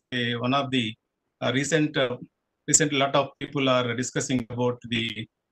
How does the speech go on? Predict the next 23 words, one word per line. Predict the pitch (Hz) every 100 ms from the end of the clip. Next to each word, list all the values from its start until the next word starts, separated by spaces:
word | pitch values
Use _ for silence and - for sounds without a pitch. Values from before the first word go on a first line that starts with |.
| _ _
at | 127 123 120
the |
level | 127 131 123
of |
W | 123 131 139
H | 139 - - -
O | 139
and | 123
also | 120 123 120 123
at | 113
the |
level | 117 120 120
of | 117 -
the, | 120 113 110 _ _ _ _ _ -
uh, |
F | 123 123
D | 127 139 139
A | 135
and | - 127
also | 131 135
in | 139
India | 151 - -
also | - -